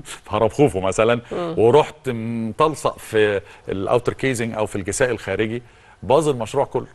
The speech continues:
Speaker 2: مم.
Speaker 1: باظ المشروع كله. فجدك انجز حضاره عشان الصفات ديت كلها.
Speaker 2: الاتقان.
Speaker 1: ار-، ارجع تاني لده،
Speaker 2: مم.
Speaker 1: يعني ارجع خ-، استفدنا ايه من التاريخ؟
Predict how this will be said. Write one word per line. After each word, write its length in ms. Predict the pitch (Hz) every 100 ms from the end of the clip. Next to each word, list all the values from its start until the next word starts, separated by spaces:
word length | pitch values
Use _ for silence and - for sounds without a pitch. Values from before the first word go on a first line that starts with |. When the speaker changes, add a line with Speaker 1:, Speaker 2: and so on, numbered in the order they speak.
| -
Speaker 2:
مم. 140 | 208
Speaker 1:
باظ 160 | 113 120
المشروع 280 | 104 95 98
كله. 100 | - 101 - -
فجدك 880 | - 123 120 - - 110 190 190 220 - - _ _
انجز 260 | 165 180 131
حضاره 400 | - 113 143 135 -
عشان 340 | - 120 117 110
الصفات 380 | - - 101 110
ديت 260 | 104 104 -
كلها. 300 | 85 73 64 _ _ _
Speaker 2:
الاتقان. 480 | 190 - - - 202
Speaker 1:
ار-، 240 | 190 165
ارجع 220 | 196 180
تاني 280 | 160 170 165
لده، 200 | 127 120
Speaker 2:
مم. 200 | 117 165 165
Speaker 1:
يعني 240 | 80 101
ارجع 240 | 120 110 101 - -
خ-، 220 | - - - -
استفدنا 400 | - 117 127 123
ايه 60 |
من 60 | 120
التاريخ؟ 420 | - 90 78 -